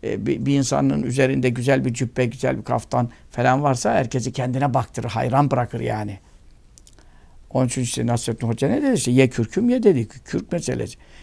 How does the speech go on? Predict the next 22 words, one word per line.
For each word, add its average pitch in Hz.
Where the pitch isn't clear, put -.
E, 123
o, 139
e, 120
zinetinden 131
dolayı 131
itibar, 127
efendim, 113
güçlülük, 151
he-, 117
heybet 127
alametidir, 117
izzet 135
alametidir. 135
Onun 185
için 131
sabır 170
benim 180
kaftanımdır. 190
Yani 160
nasıl 190
insanlar, 156
e, 120